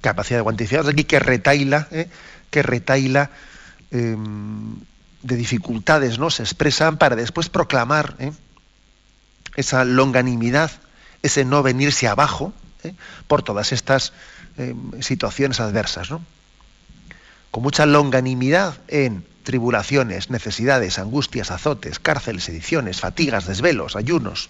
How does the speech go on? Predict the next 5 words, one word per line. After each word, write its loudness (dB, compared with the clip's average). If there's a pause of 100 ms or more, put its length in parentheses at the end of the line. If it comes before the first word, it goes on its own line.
¿no? -12 (3000)
Bueno, 4
y 4
otra, 4 (240)
mm, -8